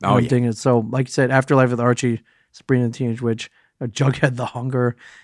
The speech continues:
Speaker 2: And I love on the, the, uh, we have varying covers, but the one I have, uh, you know, it shows Jughead in werewolf form. Of course, he's, he's still wearing the crown.
Speaker 1: Of course he is,
Speaker 2: He's the
Speaker 1: yeah.
Speaker 2: crown.
Speaker 1: This one, too. This is the hack.
Speaker 2: Yeah.
Speaker 1: So that's pretty cool.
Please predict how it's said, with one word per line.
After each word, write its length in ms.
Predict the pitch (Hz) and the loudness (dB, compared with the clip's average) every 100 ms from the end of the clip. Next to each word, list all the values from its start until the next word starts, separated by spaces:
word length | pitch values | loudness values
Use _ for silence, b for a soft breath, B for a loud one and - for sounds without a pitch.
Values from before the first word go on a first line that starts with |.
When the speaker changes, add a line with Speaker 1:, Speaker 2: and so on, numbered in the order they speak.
| B | B
Speaker 2:
And 120 | 135 | -2
I 20 | |
love 180 | 151 170 | 0 2
on 180 | 156 147 | 0 2
the, 440 | 143 123 139 123 - b b | 0 0 -4 -6 -10 b b
the, 60 | 135 | 0
uh, 120 | 143 | 0
we 120 | 160 | 2
have 80 | 170 | 0
varying 280 | 156 170 135 | 2 0 0
covers, 340 | 156 135 131 | 0 0 0
but 120 | 123 123 | -2 -2
the 80 | |
one 200 | 135 143 | 0 2
I 100 | 139 | 2
have, 180 | 131 123 | 2 2
uh, 300 | 123 120 117 | 2 2 0
you 80 | 110 | -4
know, 120 | 123 | -4
it 40 | 117 | -4
shows 200 | 135 120 | -4 -2
Jughead 420 | - 123 127 117 | 0 0 0 0
in 240 | 117 107 117 | -2 -4 0
werewolf 320 | 120 120 117 | 2 2 0
form. 420 | 127 117 113 113 b b - | 0 0 -2 -6 b b -14
Of 120 | 143 | -2
course, 200 | 185 165 | 2 2
he's, 140 | 143 131 | 2 -2
he's 160 | 127 | -4
still 180 | - 131 | 2 4
wearing 180 | 123 117 | 4 2
the 60 | |
crown. 400 | 117 107 107 107 104 | -2 -6 -6 -8 -4
Speaker 1:
Of 140 | 123 120 | -2 2
course 240 | 135 - | 2 2
he 80 | 104 | 0
is, 80 | 165 | 2
Speaker 2:
He's 60 | |
the 60 | 101 | 2
Speaker 1:
yeah. 100 | 98 | 2
Speaker 2:
crown. 260 | 117 107 110 | 0 -2 0
Speaker 1:
This 220 | 123 - | 0 2
one, 120 | 117 | -2
too. 360 | - 92 95 - b b b | 2 2 2 -2 b b b
This 180 | 98 95 | -6 -4
is 80 | |
the 120 | 85 82 | -4 -4
hack. 420 | 85 85 - - _ | -4 -6 -8 -18 _
Speaker 2:
Yeah. 220 | 151 120 107 - _ _ _ _ _ - | 0 2 0 -16 _ _ _ _ _ -10
Speaker 1:
So 280 | 90 87 | -2 -2
that's 220 | 85 92 - | 0 -2 -4
pretty 180 | 85 | -10
cool. 320 | 78 85 78 | -8 -6 -6